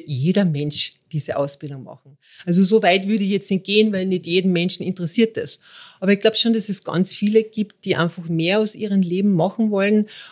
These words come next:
Und ich würd sagen, achtzig Prozent unserer Teilnehmerinnen und Teilnehmer machen es in erster Linie für sich. Und ich hab sogar schon Psychotherapeuten und Psychologen in meinen Ausbildungen gehabt, die gesagt haben,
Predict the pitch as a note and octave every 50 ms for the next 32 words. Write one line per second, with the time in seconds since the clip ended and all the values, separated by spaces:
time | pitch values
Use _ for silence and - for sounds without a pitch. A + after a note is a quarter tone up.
0 | - _ _ - F#3 F#3 F#3 F#3 F#3 F#3 - - - - _ - E3 G3 F#3+ F#3+
1 | - F#3+ F#3 - - - A3+ - - - - - _ - A3+ G#3+ - - - G3
2 | F#3+ G3 G3+ G3 - - - - F3+ F3+ E3+ - F3 E3+ F3 - - - - -
3 | E3 F#3 G3+ G3 F#3+ F#3+ F#3+ G3 F#3+ F#3+ F#3+ F#3+ F#3+ F#3 - E3+ E3+ D#3+ - D#3+
4 | D#3+ E3+ F3+ F#3 F#3+ F#3 F#3 F3 - - - - - E3 E3+ E3+ D#3 F3+ D#3 -
5 | F#3 D#3+ D3+ - - - E3 E3+ F3+ - - - E3+ E3 D#3+ D#3 D3+ D3 - -
6 | C#3 - - A3 D4 - - - _ _ _ - - _ _ _ _ - F3+ F3+
7 | F3+ F3 - F3+ E3+ F3+ F3 - - E3+ D#3 E3+ E3 D#3 - E3 D3+ D3 - -
8 | - B3 - C#4 C4+ - A#3 A3 G#3+ G#3 G3 - F3 F#3 G3 G#3 - G3+ F3+ E3
9 | - - - D#3+ - F3+ E3 E3+ F#3+ A3+ A#3+ C4+ A#3+ A3 G3+ G3 G3 G3 F#3 -
10 | F3+ F#3 F#3 - - F#3 F#3+ F#3 F#3 F#3 F3+ - F3+ E3+ E3+ _ - E3 - -
11 | - E3+ D#3+ - - - E3 E3 D#3+